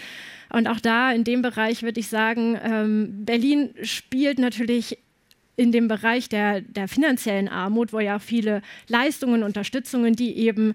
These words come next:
das Einkommen von Familien beeinflussen, auf der Bundesebene liegen. Da kann man auf der Landesebene halt auch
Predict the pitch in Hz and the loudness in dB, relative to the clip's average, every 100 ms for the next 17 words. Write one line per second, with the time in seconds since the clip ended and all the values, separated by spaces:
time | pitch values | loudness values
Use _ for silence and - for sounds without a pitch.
0 | - - - 214 - 233 294 277 262 254 | -2 -14 -6 -4 0 2 2 2 2 2
1 | 247 240 240 247 247 240 233 208 220 226 | 0 0 2 2 2 2 0 -2 -2 -4
2 | 220 170 - 175 175 220 277 302 - 269 | -4 -6 -6 -10 -2 2 2 2 -2 -2
3 | 277 285 294 311 277 247 247 262 285 302 | -2 0 0 -2 -6 -6 -4 -2 -2 -4
4 | - - - - - - 233 247 262 262 | -6 -18 -18 -18 -10 0 2 2 0 0
5 | 254 208 226 214 247 277 - 254 240 226 | 0 -2 -2 0 0 -2 -2 0 2 0
6 | 220 226 | 0 -4